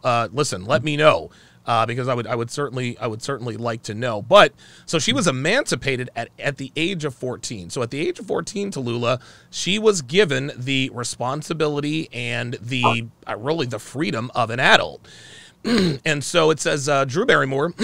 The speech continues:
<clears throat> pardon me, attended elementary school at Fountain Day School and West Hollywood and Country School. In the wake of her sudden stardom,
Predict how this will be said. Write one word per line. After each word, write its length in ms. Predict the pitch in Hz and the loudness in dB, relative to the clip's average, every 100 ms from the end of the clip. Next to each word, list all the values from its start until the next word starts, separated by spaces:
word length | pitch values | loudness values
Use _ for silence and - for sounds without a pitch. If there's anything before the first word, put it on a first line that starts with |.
| 277 | 2
<clears throat> 220 | 240 - | 0 -2
pardon 220 | 113 98 | -6 -4
me, 140 | 110 160 - _ _ _ _ - - | -6 -10 -14 _ _ _ _ -18 -2
attended 400 | 185 170 165 143 | 2 4 2 2
elementary 400 | 156 185 190 156 | 2 0 -4 -4
school 340 | 139 131 135 139 - - - | -4 -2 -2 -2 -10 -4 -2
at 100 | 180 | 4
Fountain 300 | 175 156 139 | 2 2 0
Day 160 | 180 | -2
School 260 | 214 143 139 | 0 0 0
and 80 | 127 | 0
West 160 | 117 | 0
Hollywood 360 | 143 147 131 123 | 0 2 0 -2
and 80 | 120 | -2
Country 260 | 214 160 | -2 -2
School. 260 | 123 107 107 | -6 -6 -2
In 100 | 147 | 0
the 100 | 139 | 0
wake 320 | 135 147 240 - | 0 0 -2 -2
of 140 | 156 | -8
her 100 | 123 | -6
sudden 440 | 120 - 151 165 165 | -6 -2 -2 -2 -6
stardom, 560 | - 151 160 120 71 | -2 2 4 2 -2